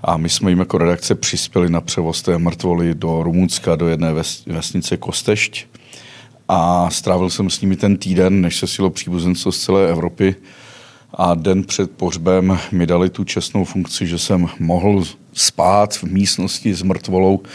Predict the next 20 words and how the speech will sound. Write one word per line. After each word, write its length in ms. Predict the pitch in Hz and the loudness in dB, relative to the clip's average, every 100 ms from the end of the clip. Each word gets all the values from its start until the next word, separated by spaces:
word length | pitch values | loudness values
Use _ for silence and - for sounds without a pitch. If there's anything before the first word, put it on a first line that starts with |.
| - - | -20 -12
která 180 | - 87 | -2 0
už 160 | 92 82 | 2 2
byla 220 | 92 90 | 2 4
dvakrát 440 | 82 85 98 92 | 2 0 0 2
tak 160 | 101 82 | 0 0
větší 320 | 85 - 95 | -2 -2 -2
ta 140 | 95 | -2
hlava, 340 | 87 85 87 92 | 0 2 2 2
vytékal 560 | 85 - 90 - 90 | 0 0 0 2 0
z 80 | 85 | 0
ní 140 | 87 85 | -2 -2
ten 200 | 90 90 | 0 0
mozkomíšní 640 | 87 - 95 92 - 101 | -2 -4 -2 -2 -2 0
mok. 320 | 87 90 - - - - - | 0 0 -4 -14 -14 -14 -4
A 100 | 76 | 0
bylo 300 | 95 107 113 | 2 4 2
pro 240 | - - | 0 0
mě 160 | 113 120 | 4 4
velice 320 | 120 120 143 | 4 2 0
složité, 640 | 127 123 110 156 107 98 | 0 2 2 2 4 4